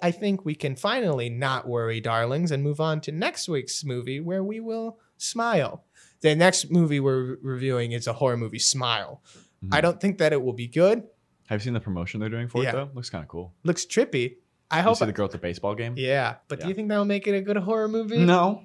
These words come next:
Speaker 1: That
Speaker 2: not
Speaker 1: doesn't
Speaker 2: necessarily.
Speaker 1: exist.
Speaker 2: <laughs>
Speaker 1: Stay tuned for, for our Smile review next week. And as always,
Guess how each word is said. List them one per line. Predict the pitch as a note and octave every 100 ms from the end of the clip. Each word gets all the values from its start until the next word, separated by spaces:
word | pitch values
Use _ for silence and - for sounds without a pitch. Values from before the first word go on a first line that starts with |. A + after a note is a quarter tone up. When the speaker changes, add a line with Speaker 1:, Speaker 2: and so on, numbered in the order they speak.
| -
Speaker 1:
That | A3+
Speaker 2:
not | G3
Speaker 1:
doesn't | F3+ G#3
Speaker 2:
necessarily. | B3+ - C#4+ C4
Speaker 1:
exist. | G3 F3+ G3+ F#3+ E3+ -
Speaker 2:
<laughs> | D#3+
Speaker 1:
Stay | G3 G3+
tuned | G3+ G#3+ F3+ B2 A#2+
for, | D3 C3 A#2+ - -
for | C3+ B2 A#2+
our | A#2
Smile | - E3 D#3+ D#3
review | D3+ C3 C#3+
next | C3 C#3 B2+ - B2
week. | G2 - - -
And | C3+ E3+
as | F3
always, | G3 F#3 D3 C3 C3 -